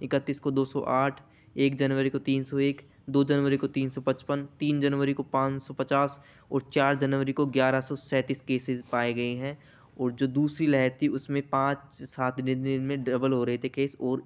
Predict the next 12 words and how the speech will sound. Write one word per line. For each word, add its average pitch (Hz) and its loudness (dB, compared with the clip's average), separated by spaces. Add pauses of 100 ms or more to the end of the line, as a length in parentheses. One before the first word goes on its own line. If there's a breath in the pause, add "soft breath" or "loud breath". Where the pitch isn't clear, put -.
(120)
इस 135 -6
लहर 127 0
में 143 -2 (840 soft breath)
तीन 151 4
दिन 147 4
में 143 2
ही 143 -2
डबल 135 4
हो 127 4
रहे 123 2
हैं 123 2
मरीज। 123 -4